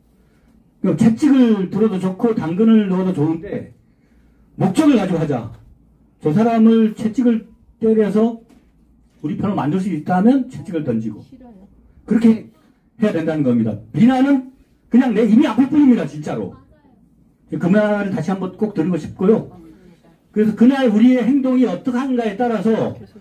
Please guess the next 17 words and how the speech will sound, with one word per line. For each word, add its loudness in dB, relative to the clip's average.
연쇄 4
반응이 2
일어날 0
겁니다. -4
국회의원들이 2
표결에 0
반응을 2
할 -2
거고 -4
국회의원들이 2
표결해서 0
부결시켜버리면 0
그것이 2
"아, -10
이재명은 -4
죄가 -4
없어" -6